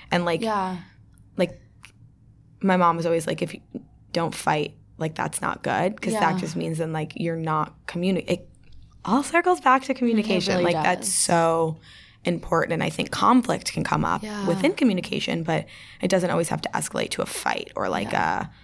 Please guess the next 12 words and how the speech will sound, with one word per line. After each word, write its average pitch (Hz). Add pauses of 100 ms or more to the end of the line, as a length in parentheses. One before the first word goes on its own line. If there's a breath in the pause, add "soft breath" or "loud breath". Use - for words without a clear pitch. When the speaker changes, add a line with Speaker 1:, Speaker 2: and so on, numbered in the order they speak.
(320 soft breath)
Speaker 1:
"I'm 185
not 170
talking 165
to -
you," 165
like, 160
whatever, 156
like, 156 (100)
Speaker 2:
Yeah. -
Speaker 1:
drama, 151
big 151
thing. -